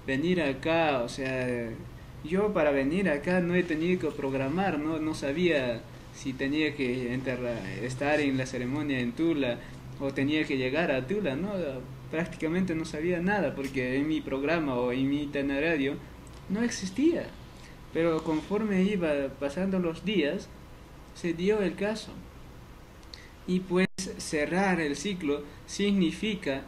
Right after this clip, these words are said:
dejar de pensar en el pasado, dejar a los ancestros, porque muchas veces nosotros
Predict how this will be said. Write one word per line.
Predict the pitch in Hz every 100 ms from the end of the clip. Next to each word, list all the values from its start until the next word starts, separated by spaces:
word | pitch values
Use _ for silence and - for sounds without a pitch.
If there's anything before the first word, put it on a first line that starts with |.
| - - - -
dejar | 170 170 - 202 208 202
de | 175
pensar | 175 180 175 202 214
en | 190 175
el | 170
pasado, | 165 170 226 240 196 127 98 - - - - - - -
dejar | 170 180 - 190 190 302 185 160
a |
los | 165 170
ancestros, | 190 190 190 269 - - - - - - -
porque | 220 220 214
muchas | 208 262 262 214 175
veces | 185 202 220 -
nosotros | 175 185 196 185 180